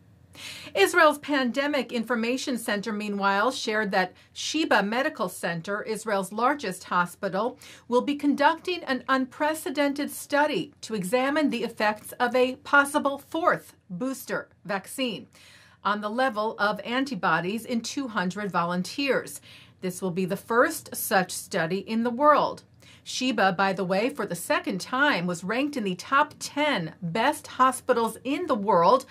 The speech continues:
by Newsweek, coming in tenth place this year, ninth place last year. U S National Security Advisor Jake Sullivan is leading a U S delegation to Israel to hold meetings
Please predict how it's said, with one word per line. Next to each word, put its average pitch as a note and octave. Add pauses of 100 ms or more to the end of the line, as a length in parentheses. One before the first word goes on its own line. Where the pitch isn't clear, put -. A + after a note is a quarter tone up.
(340)
by A#3+
Newsweek, B3 (380)
coming G#3
in F#3+
tenth D#4
place F3
this A#3+
year, E3+
ninth B3
place F3
last E3
year. E3 (1000)
U F#4
S D#4+
National C#4+
Security C4+
Advisor G3+
Jake A3+
Sullivan G#3+
is G#3+
leading C4
a A3
U A3
S A#3+
delegation A3+
to C#4+
Israel F#3+
to F3+
hold G3+
meetings A#3